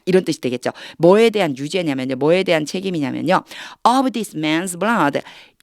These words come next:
이 남자의 피에 대한 책임을 우리에게 돌리려고 하고 있잖아. 이렇게 해석해 주시면 돼요. 그러니까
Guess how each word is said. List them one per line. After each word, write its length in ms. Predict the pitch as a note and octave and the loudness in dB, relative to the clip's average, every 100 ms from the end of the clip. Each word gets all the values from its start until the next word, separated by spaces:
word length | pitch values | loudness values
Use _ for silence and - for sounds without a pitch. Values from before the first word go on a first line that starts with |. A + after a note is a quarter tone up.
| _ | _
이 380 | F#3 A#3 B3+ A#3+ | 0 4 4 4
남자의 840 | C#3+ C#3+ D#3 D#3+ D3+ D#3+ G3 A3 G#3+ - | 0 -2 0 2 2 4 4 4 -2 -8
피에 640 | - A#3 A#3 A3+ A3 G#3+ G#3+ _ | -6 -2 0 2 2 0 -4 _
대한 640 | - C#3+ D3+ D3+ - F3+ G#3 - _ - | -8 -4 -2 -4 -2 0 0 -6 _ -14
책임을 680 | - A3+ F#3+ D3+ A3+ A3+ C#3+ - - - | -4 -4 -2 0 2 2 0 -10 -20 -10
우리에게 920 | G#3 A#3+ C#4+ C4+ E3+ F#3+ A3 A#3+ - _ _ _ - | -2 2 4 4 4 2 2 0 -2 _ _ _ -14
돌리려고 880 | - A3 C#4 C#4+ D4 B3+ A#3 A#3 G#3+ _ - | -2 4 6 6 4 2 2 0 -2 _ -14
하고 340 | - D#4 D#4+ | -6 -2 0
있잖아. 680 | B3 G#3 E3 C#3 C#3+ D#3 D3 _ _ - | 0 -4 -4 -4 -4 -4 -6 _ _ -10
이렇게 340 | C3 C#3+ - | -8 -8 -8
해석해 240 | C#3+ - D#3+ | -10 -10 -20
주시면 260 | - - | -18 -16
돼요. 80 | A#2+ | -10
그러니까 220 | - C#4+ | -6 -6